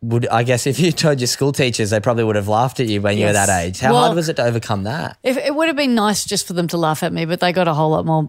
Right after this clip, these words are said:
Speaker 2: uh, <laughs> d-, uh, evil. <laughs> Well, no, let's not, let's not be mean to school teachers. You know, they were doing their best and looking out for my best interests, but I was discouraged, to say the, the least, uh, from pursuing a goal or a dream of,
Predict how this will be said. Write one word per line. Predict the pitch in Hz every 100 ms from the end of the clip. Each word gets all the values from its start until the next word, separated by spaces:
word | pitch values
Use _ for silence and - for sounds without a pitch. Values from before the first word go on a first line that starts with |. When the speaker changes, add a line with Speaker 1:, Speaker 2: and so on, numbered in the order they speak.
| -
Speaker 2:
uh, | - 143 196 226 214
<laughs> | -
d-, | 214
uh, | 202 202 185 175 170 170 -
evil. | 220 170 196 269
<laughs> | 185 247 185 381 349 -
Well, | 254
no, | 226 202 214
let's | 262 254
not, | 220 185 170 175 285 -
let's | 277
not | 277
be | - 202
mean | 180 170
to |
school | 175 175 156
teachers. | 175 160 170 170
You |
know, | 220
they | 208 240
were | 233
doing | 202 190 175
their | 165
best | 151 165 170 175
and |
looking | 170 - 160
out | 160
for | 160
my | 165
best | 151 156 -
interests, | 160 - 151 -
but | 175 165 - - - -
I | 208 214
was | 202 - -
discouraged, | 214 190 208 - 170 156 - - - - _
to | -
say | 156 - -
the, | 139 131 - -
the | 156
least, | 170 151 139 208 - -
uh, | 156 170
from | - 165 156
pursuing | 156 - 160 151 147
a | 147
goal | 147 151 147 147 147 -
or | 151
a | 143
dream | 143 151 147 143
of, | - 147 143 139 -